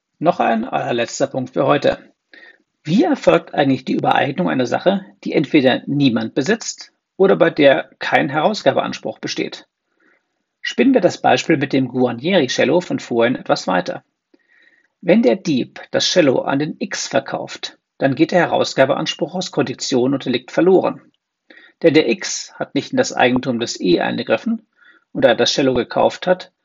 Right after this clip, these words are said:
trifft ihn auch nicht der Herausgabeanspruch aus Paragraph achthundertsechzehn Absatz eins Satz zwei B G B. Klar ist aber auch, dass E nach wie vor Eigentümer ist,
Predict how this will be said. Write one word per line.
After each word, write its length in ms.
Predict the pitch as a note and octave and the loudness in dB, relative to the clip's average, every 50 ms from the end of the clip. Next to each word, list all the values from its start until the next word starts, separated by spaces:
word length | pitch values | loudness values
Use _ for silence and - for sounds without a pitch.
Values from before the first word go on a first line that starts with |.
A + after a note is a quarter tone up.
| _ _ _ _ - | _ _ _ _ -8
trifft 300 | - - E3+ - - - | -4 -4 -4 -2 -2 -4
ihn 100 | F3+ - | -4 -4
auch 140 | - - - | -4 -6 -6
nicht 200 | D3 B2+ - - | -8 -6 -6 -2
der 100 | C#3 B2+ | -2 0
Herausgabeanspruch 920 | B2 - A2+ A2 - - - B2 A2+ A#2 A#2 A#2 A2+ - - - C3+ B2+ | 0 0 -2 -4 -4 -2 0 0 0 0 0 -2 -4 -8 -6 -6 -6 -4
aus 160 | C#3+ D3 - | -6 -6 -6
Paragraph 300 | - C3 A#2+ A#2 A2 - | -6 -4 -4 -4 -4 -6
achthundertsechzehn 640 | - - - - - - - - - - - - - | -8 -12 -8 -8 -8 -6 -6 -10 -10 -10 -10 -8 -6
Absatz 300 | - - - - - - | -6 -6 -6 -8 -8 -6
eins 320 | - - - - - - - | -4 -4 -4 -4 -6 -6 -6
Satz 320 | - - - - - - | -6 -6 -6 -8 -12 -10
zwei 300 | - - C#3 C3 C3 A#2+ | -6 -4 -2 -2 -2 -4
B 120 | - B2+ B2 | -6 -6 -8
G 140 | B2 D3 | -6 -6
B. 220 | C#3 C#3 B2+ - - _ _ _ _ _ _ _ _ _ _ _ - - _ _ _ _ - _ _ _ _ _ - | -6 -6 -6 -6 -8 _ _ _ _ _ _ _ _ _ _ _ -20 -20 _ _ _ _ -20 _ _ _ _ _ -4
Klar 260 | - - F#3 A#3+ D4 | 0 2 2 4 2
ist 140 | B3+ - - | 2 2 2
aber 220 | F3+ D3+ D3 - | 2 2 2 2
auch, 440 | - - A#2 E3 A3 - - - - - - - | 2 4 4 4 4 2 -2 -6 -20 -20 -8 -2
dass 280 | - C#3+ C#3 - - - | 0 0 0 -2 -4 -2
E 400 | - A3+ A3 E3+ D3 F3 G#3+ A#3 A3+ | 2 4 6 6 6 6 4 2 0
nach 220 | - - B2+ - | -2 -2 -2 0
wie 80 | - D3 | -2 -6
vor 220 | - - E3 E3+ | -2 0 0 2
Eigentümer 500 | - - A#3 A3+ G3+ - - C3 B2 - | 2 2 2 2 0 0 0 0 0 0
ist, 380 | - - - - - - - _ | -2 -4 -8 -10 -10 -12 -16 _